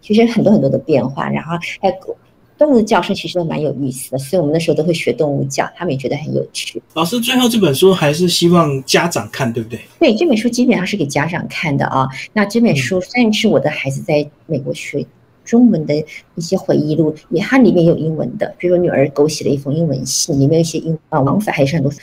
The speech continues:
Speaker 1: 双语的。我是想告诉家长，其实在家里做双语教育的话，我觉得父母一定要一个，就是父母不要有压力。素材或是其实我们那些留下的回忆，都是信手拈来的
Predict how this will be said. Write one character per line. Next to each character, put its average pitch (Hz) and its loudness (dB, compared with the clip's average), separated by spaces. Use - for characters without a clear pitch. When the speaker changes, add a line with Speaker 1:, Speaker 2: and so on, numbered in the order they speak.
Speaker 1:
双 233 4
语 - 4
的。 - -8
我 208 2
是 208 0
想 175 -2
告 180 0
诉 180 -2
家 175 -6
长， - -4
其 - -6
实 180 -4
在 214 4
家 226 2
里 185 4
做 165 0
双 165 -2
语 139 -2
教 156 -2
育 143 -6
的 147 -2
话， 151 -6
我 202 2
觉 214 4
得 247 2
父 247 -4
母 208 4
一 - -10
定 175 -4
要 170 2
一 - -2
个， - 0
就 180 -6
是 175 -6
父 180 -2
母 156 2
不 143 -2
要 165 2
有 175 -6
压 156 -6
力。 165 -2
素 240 2
材 - -2
或 185 -4
是 180 0
其 170 -8
实 190 -2
我 190 2
们 135 2
那 160 -2
些 170 0
留 151 2
下 160 -2
的 160 -2
回 139 -6
忆， 143 0
都 247 2
是 233 0
信 - 0
手 185 0
拈 160 2
来 - -8
的 - -6